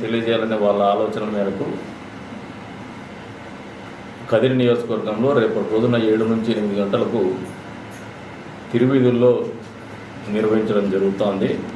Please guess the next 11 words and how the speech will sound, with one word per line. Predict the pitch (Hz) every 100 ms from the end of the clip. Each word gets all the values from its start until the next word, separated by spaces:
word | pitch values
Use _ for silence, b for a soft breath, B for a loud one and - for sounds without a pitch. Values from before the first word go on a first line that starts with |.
| - - - - - - - - - - - - -
ఇదొక | 113 120 120 104 87 - - - - - - - - - - -
స్థల | - 117 120 123
మార్పిడి | 123 123 123 110
ఏదైతే | 113 110 110 104
ఉందో | 95 95 90 -
ప్రదేశము, | 101 107 104 101 90 87 - -
మనం | - 98 92
డిగ్రీ | 104 117
కాలేజ్ | 117 113 110
అనుకున్నాం | 104 107 104 104 98
గతంలో | 101 101